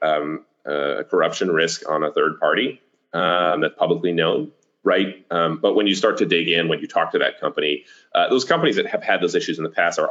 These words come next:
are often less risky, uh, from that perspective, right? 'Cause they've had to deal with these issues. Um, contractual clauses, refresh periods, and risk committees,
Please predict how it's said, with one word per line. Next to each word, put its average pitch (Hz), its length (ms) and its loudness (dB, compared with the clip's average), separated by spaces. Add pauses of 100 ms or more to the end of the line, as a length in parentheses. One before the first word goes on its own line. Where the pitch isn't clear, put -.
are 82 120 4
often 85 260 0
less 78 320 -2
risky, 78 480 -8 (440)
uh, 73 260 2
from 82 160 -4
that 71 140 -4
perspective, - 420 -12 (340)
right? 76 160 -4
'Cause 82 120 -12
they've 78 80 -4
had 85 120 -2
to 80 80 -4
deal 65 160 -6
with 69 100 -10
these - 160 -12
issues. - 340 -18 (400)
Um, - 180 -8 (100)
contractual 113 480 0
clauses, 98 800 2
refresh 98 420 0
periods, 87 500 2 (140)
and 76 160 -6
risk 101 220 0
committees, 80 600 -2